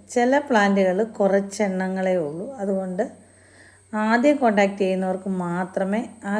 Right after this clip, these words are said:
കളറുകൾ കിട്ടത്തുള്ളൂ. ഇപ്പം വീഡിയോ കണ്ടിട്ട് പിന്നെ മെസ്സേജ് ഇട്ട് കഴിയുമ്പോൾ ചിലപ്പം ആ കളറുകൾ കാണത്തില്ല. അത്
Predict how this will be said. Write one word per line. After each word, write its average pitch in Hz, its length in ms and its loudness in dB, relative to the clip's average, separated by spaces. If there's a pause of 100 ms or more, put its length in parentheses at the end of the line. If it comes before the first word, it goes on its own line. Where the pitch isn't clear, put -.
കളറുകൾ 185 380 2 (120)
കിട്ടത്തുള്ളൂ. 214 480 0 (880)
ഇപ്പം 247 180 2 (100)
വീഡിയോ 285 280 6 (120)
കണ്ടിട്ട് 220 440 2 (560)
പിന്നെ 247 240 2 (100)
മെസ്സേജ് 247 420 4
ഇട്ട് 226 180 0
കഴിയുമ്പോൾ 196 400 2
ചിലപ്പം 214 340 2 (340)
ആ 202 40 -4 (160)
കളറുകൾ 190 360 2 (140)
കാണത്തില്ല. 170 460 -6 (880)
അത് 226 80 0